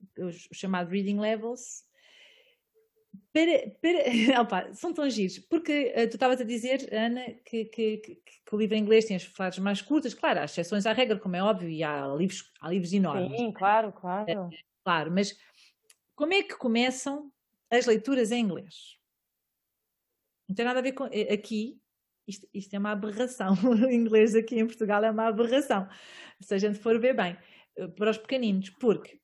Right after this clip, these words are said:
Speaker 1: como é que se começa lá? Um livro sem texto, o livro silencioso. Começa assim. E a criança conta, lê, não é, o que está lá.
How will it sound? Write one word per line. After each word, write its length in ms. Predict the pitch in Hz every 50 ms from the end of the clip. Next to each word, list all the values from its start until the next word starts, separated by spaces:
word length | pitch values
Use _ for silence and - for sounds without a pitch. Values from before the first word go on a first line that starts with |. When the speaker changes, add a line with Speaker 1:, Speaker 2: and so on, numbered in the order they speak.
| _ -
Speaker 1:
como 140 | 269 294 359
é 60 | 370
que 60 | -
se 60 | -
começa 340 | - 294 285 277 269 - 202
lá? 200 | 170 - - - _ _ _ _ _ _ _ _ - _ _ _ _ _ _ _ _ _ _ _ 247
Um 140 | 262 262
livro 420 | 269 285 294 277 285 302 320 320 _ _ _ _ _ _
sem 180 | _ - 339 311
texto, 360 | 262 226 220 - - - _ _ -
o 120 | 202 196
livro 200 | 190 202 202 -
silencioso. 720 | - - 220 226 220 - - 175 165 - - - - _ _ _
Começa 260 | - 220 233 226 -
assim. 380 | 240 233 - - 202 190 190 - _ _ _ -
E 100 | 214 226
a 60 | 226
criança 540 | - 247 240 247 269 262 - - 349 359 - _ _ _ _ _ -
conta, 580 | - 240 233 214 202 - - 208 214 - - _ -
lê, 420 | 208 208 220 214 226 277 - - _ _ _ _ _ _ _
não 120 | - 185 180
é, 140 | 185 190 -
o 80 | - 214
que 80 | 196 -
está 160 | - 226 208
lá. 220 | 175 - - -